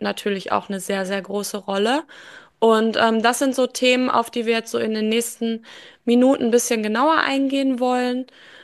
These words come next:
ähm, um dir einfach da auch mal zu zeigen, äh, was sind Ursachen und was kann ich vielleicht auch schon mal in einem ersten Schritt machen, um, äh, meine Hormone wieder so ein Stück weit in die richtige Richtung zu schubsen.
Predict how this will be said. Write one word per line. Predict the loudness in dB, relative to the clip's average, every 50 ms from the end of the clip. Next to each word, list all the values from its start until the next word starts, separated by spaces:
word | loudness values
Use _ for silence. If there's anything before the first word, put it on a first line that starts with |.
| -20 _ _ -4
ähm, | -2 0 0 0 0 -2 -2 -4 -2
um | -2 0 0 2
dir | 2 2 2 2
einfach | 0 0 -2 -4 -6 -6 -2
da | -2 0 2 2 2
auch | 0 0
mal | -2 -4 -4 -4 -6
zu | -8 -14
zeigen, | -12 -10 -4 -2 0 0 0 -2 -4 -8 -10 -14 -18 -20 -20 _ -6
äh, | -2 -2 0 2
was | 0 0 0 0
sind | -2 -2 0 0
Ursachen | 2 4 4 4 4 2 0 0 0 -2 -2
und | -2 -2 -2 -2
was | -2 -2 -2 -2
kann | -6 -6 -4
ich | -6 -8 -6
vielleicht | -4 -4 -4 -4 -4 -6 -2
auch | 0 0 0 -2 -4
schon | -10 -10 -6
mal | -4 -2 -2 -2
in | -2 -4 -4
einem | -6 -6 -6 -6 -6
ersten | -4 -4 -4 -4 -6 -8 -12 -10
Schritt | -10 -10 -10 -4 -4 -4 -4 -4 -6
machen, | -2 -2 -2 -2 -4 -6 -6 -6 -6 -8 -12 -18 -20 -20 -20 -20 -20 _ _ _ 0
um, | 2 2 4 4 2 0 -2 -4 -4
äh, | -4 -4 -2 -2 -2 -2 -2 -4 -4 -6 -8 -8 -4
meine | -2 -2 0 -2 -2 -6
Hormone | -6 -6 -4 -4 -2 -2 -4 -4
wieder | -6 -6 -4 -4 -4 -4
so | -4 -6
ein | -8
Stück | -6 -6 -6 -4 -2
weit | -4 -4 -4
in | -4 -8
die | -8 -8
richtige | -8 -10 -12 -10 -6 -6 -4 -4
Richtung | -4 -8 -8 -8 -10 -12 -12
zu | -12 -10
schubsen. | -10 -8 -8 -8 -10 -10 -12 -12 -12 -14 -20